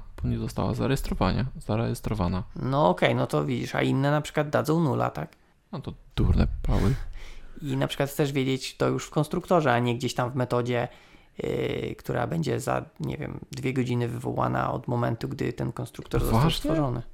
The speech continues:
Speaker 2: Co,
Speaker 1: A,
Speaker 2: ale co
Speaker 1: z dup-,
Speaker 2: poważnie?
Speaker 1: z dupy. No w sensie to I O C, że ci da, da nula.
Speaker 2: No myślę, że to jest,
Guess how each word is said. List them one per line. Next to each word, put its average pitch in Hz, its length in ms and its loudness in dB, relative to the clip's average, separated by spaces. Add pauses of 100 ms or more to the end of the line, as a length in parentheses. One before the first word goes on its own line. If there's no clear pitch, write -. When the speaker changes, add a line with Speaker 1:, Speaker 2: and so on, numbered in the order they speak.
(640)
Speaker 2:
Co, 135 220 0
Speaker 1:
A, 135 40 2
Speaker 2:
ale 131 120 0
co - 120 -2
Speaker 1:
z - 20 0
dup-, - 60 0
Speaker 2:
poważnie? 113 320 2
Speaker 1:
z - 40 -2
dupy. 135 280 -2 (320)
No 156 60 -8
w - 40 -10
sensie 208 240 -2
to 214 160 -2
I 226 120 -4
O 240 60 -4
C, 170 240 2
że 170 100 0
ci - 120 -10
da, 127 180 2
da 123 240 0
nula. 110 300 2 (1300)
Speaker 2:
No 214 140 2
myślę, 277 300 0
że 285 180 2
to 294 160 2
jest, 247 200 2